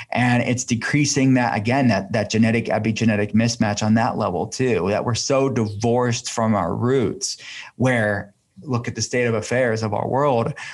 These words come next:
where on the major things, but then on a minor thing, even the idea for some people that fasting could be intuitive was, like, upsetting.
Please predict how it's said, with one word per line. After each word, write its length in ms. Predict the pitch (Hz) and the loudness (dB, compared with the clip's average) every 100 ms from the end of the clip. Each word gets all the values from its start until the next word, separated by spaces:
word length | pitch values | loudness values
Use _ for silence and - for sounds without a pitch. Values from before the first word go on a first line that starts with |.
| - | -6
where 360 | 123 120 - - | -2 0 0 0
on 200 | 117 113 | 2 4
the 60 | |
major 420 | 110 113 151 147 | 4 4 2 0
things, 280 | 120 107 107 | 0 0 -2
but 120 | 131 | -2
then 160 | 127 139 | 0 2
on 100 | 131 | 2
a 60 | 131 | 2
minor 280 | 151 202 | 2 2
thing, 460 | 151 139 147 151 - - | 2 0 0 0 -2 -2
even 380 | 143 151 175 165 | 0 2 4 4
the 160 | 156 | 4
idea 960 | 143 139 110 135 147 151 117 101 - - - | 2 0 -2 0 2 2 0 0 -4 -10 -20
for 100 | - | -4
some 260 | 139 139 123 | -2 2 2
people 360 | 120 123 127 113 | 2 2 0 2
that 180 | 104 | 0
fasting 460 | - 113 117 117 113 | 0 0 0 2 0
could 120 | 113 | 2
be 120 | 107 | 0
intuitive 560 | 104 101 123 131 92 - | 2 0 0 0 -2 -4
was, 180 | 101 101 | -4 -2
like, 220 | 92 87 | -2 -2
upsetting. 680 | 107 - - 113 - - | -4 -2 -2 -2 -2 -8